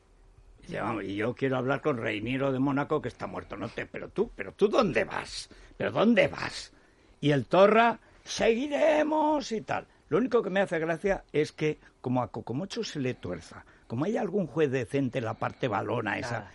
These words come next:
Speaker 2: eso
Speaker 1: no,
Speaker 2: olvídate.
Speaker 1: que, eh, flamenca y tal, acaba, acaba en Tailandia.
Speaker 2: Sí.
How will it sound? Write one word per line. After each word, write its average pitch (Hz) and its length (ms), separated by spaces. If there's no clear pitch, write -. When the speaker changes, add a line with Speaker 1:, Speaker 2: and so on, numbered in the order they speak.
Speaker 2:
eso 123 160
Speaker 1:
no, 143 100
Speaker 2:
olvídate. 110 320
Speaker 1:
que, 147 360
eh, - 120
flamenca 117 520
y 101 60
tal, 127 240
acaba, 165 580
acaba 135 520
en 185 120
Tailandia. - 580
Speaker 2:
Sí. - 180